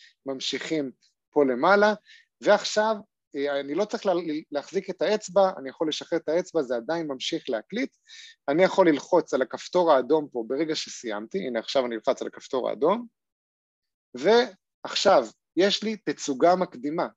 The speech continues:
אני יכול ללחוץ על הפליי, ושם, אה, לשמוע את ההודעה לפני שאני מבסוט, אם אני, לפני שאני שולח, אם אני מבסוט, אז אני לוחץ על שליחה, ואז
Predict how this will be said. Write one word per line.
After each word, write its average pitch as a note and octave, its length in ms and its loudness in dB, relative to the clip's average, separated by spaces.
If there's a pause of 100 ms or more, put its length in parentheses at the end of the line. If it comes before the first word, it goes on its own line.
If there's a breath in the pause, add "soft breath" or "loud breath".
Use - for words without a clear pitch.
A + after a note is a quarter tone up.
אני B2 100 -10
יכול E3+ 440 4
ללחוץ E3 360 0
על C3+ 100 2
הפליי, F#3+ 440 2 (760)
ושם, D#3+ 480 2
אה, C#3+ 100 -2 (440)
לשמוע D#3 420 0
את - 100 0
ההודעה C#3+ 300 6
לפני D#3 520 -2
שאני A#2+ 840 -6 (360)
מבסוט, A3 420 0 (500 loud breath)
אם G#3+ 140 4
אני, A3+ 80 2 (260)
לפני F3 260 2
שאני D#3 200 0
שולח, F#3+ 460 4
אם G3+ 120 0
אני E3+ 100 0
מבסוט, D3 400 0 (540)
אז F#3+ 320 0 (180)
אני A#2+ 120 -14
לוחץ E3+ 360 -4
על D3+ 200 4 (140)
שליחה, A#2+ 440 -4 (760)
ואז D#3 340 4